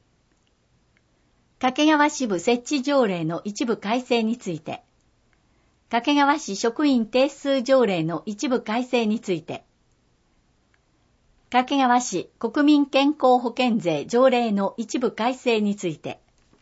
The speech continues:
掛川市介護保険条例の一部改正について。掛川市公共用施設維持基金条例の一部改正について。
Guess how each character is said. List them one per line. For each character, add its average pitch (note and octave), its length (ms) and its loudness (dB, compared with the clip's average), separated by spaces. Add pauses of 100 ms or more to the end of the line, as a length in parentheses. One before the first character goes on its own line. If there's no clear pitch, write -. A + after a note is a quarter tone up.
(1000)
掛 A#3+ 240 0
川 C#4 240 4
市 F3 180 -8
介 C#4 280 2
護 D4 160 2
保 C#4 80 -4
険 C4+ 260 0
条 C4 220 0
例 F3 180 0
の D#3+ 240 -4
一 G#3+ 240 -6
部 A3 120 -2
改 A#3 220 -2
正 A#3 220 0
に G3 140 -2
つ F#3 120 -10
い D#3+ 100 -8
て。 C#3+ 220 -14 (1700)
掛 A#3+ 260 0
川 C#4 220 4
市 G#3 220 -4
公 D4 240 4
共 C4 320 4
用 A#3+ 280 2
施 - 200 -10
設 - 380 -4 (680)
維 A#3 160 0
持 G3+ 300 -4 (460)
基 A3+ 160 -8
金 C#4+ 260 4
条 C#4 240 4
例 F3+ 180 0
の E3 180 -4
一 G#3 220 -6
部 A3 100 -2
改 B3 260 0
正 A#3+ 200 0
に G#3+ 140 -2
つ G#3 120 -6
い E3 100 -4
て。 - 240 -12